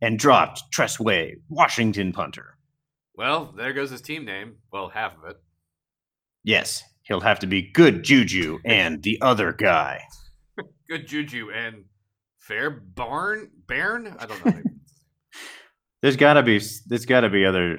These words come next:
Speaker 1: names that he can go here. So he's got Good Juju. Let's see here, and a
Speaker 2: You know what else he could do? He could
Speaker 1: Alex
Speaker 2: do
Speaker 1: Mack.
Speaker 2: good juju. Oh, yep, basically. But good juju and the return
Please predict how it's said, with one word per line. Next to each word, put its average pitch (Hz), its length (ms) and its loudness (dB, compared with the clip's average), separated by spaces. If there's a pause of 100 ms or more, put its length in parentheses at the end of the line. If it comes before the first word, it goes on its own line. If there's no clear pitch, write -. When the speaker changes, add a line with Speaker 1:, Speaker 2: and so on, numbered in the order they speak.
Speaker 1:
names 85 680 -4
that 82 160 -4
he 92 100 -6
can 85 240 -8
go 80 380 -6
here. 80 240 -6
So 85 180 -10
he's 82 140 -6
got 117 180 4 (240)
Good 156 240 4
Juju. 104 640 4
Let's 104 240 0
see 95 260 -2
here, 82 380 -6 (460)
and 90 600 0
a 90 240 0
Speaker 2:
You 87 60 2
know 85 60 2
what 85 80 0
else 85 160 0
he 160 60 -6
could 165 120 -8
do? 175 280 -4 (720)
He 113 60 -20
could 117 80 -4
Speaker 1:
Alex 92 220 0
Speaker 2:
do 87 80 -16
Speaker 1:
Mack. - 80 -8
Speaker 2:
good 135 240 -12
juju. 151 540 -6 (320)
Oh, 151 220 0 (260)
yep, 123 140 0 (220)
basically. 120 500 -6 (140)
But 113 320 -2 (280)
good 143 220 -4
juju 120 520 -6
and 120 240 -4
the 117 80 -4
return 107 760 -8